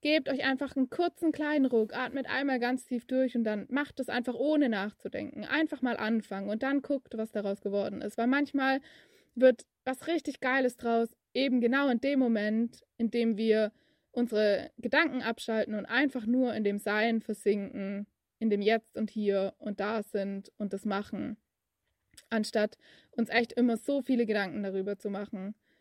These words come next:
wie das, ob das jetzt gut wird oder wie das verlaufen wird oder nicht. Deswegen bitte gebt euch einmal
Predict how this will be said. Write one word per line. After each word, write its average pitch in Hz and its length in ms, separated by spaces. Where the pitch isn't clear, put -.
wie 240 380
das, 220 180
ob 214 140
das 226 140
jetzt 208 180
gut 254 220
wird 214 140
oder 196 220
wie 214 100
das 190 360
verlaufen 196 500
wird 196 160
oder 190 180
nicht. 190 300
Deswegen 220 520
bitte 320 220
gebt 311 260
euch 277 240
einmal 277 640